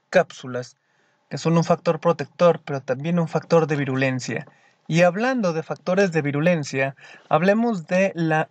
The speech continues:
endotoxina del Pseudomonas aeruginosa, que consta de una sustancia denominada lipopolisacárido, y esta es la que generalmente crea más daño a los tejidos. Además del daño directo, es la que llama al sistema inmune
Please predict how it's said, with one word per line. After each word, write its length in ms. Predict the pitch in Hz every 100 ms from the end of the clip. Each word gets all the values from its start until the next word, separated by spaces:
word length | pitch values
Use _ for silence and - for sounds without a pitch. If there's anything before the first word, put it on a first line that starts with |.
| -
endotoxina 1200 | 208 202 202 196 165 - - - 170 139 131 131
del 320 | 160 151 143
Pseudomonas 640 | 135 147 139 139 160 165 165
aeruginosa, 800 | 151 139 - 135 123 123 123 123 - - - - _
que 140 | 151
consta 420 | - 190 196 -
de 80 | 156
una 140 | 170 175
sustancia 520 | 160 - 180 175 156
denominada 680 | 147 147 139 143 156 151 139
lipopolisacárido, 1300 | 143 175 175 175 - 156 156 - 180 196 180 160 175 - _ _ _
y 220 | 175 208
esta 380 | 254 - - 156
es 100 | 156
la 160 | 170
que 160 | 175 165
generalmente 1040 | - 165 151 160 185 190 190 165 143 160 -
crea 300 | 170 175 175
más 480 | 170 175 165 151
daño 340 | 156 185 175 160
a 40 |
los 180 | 143 139
tejidos. 640 | - 135 143 131 131 - -
Además 580 | 143 135 151 185 160 - - - _
del 220 | 139 139
daño 240 | 139 175 202
directo, 500 | 220 214 180 208 226 _ _
es 160 | 165 156
la 160 | 196
que 220 | 196 170 160
llama 400 | 180 196 185 160
al 120 | 139
sistema 420 | 147 - 175 175
inmune 560 | 175 180 190 147 135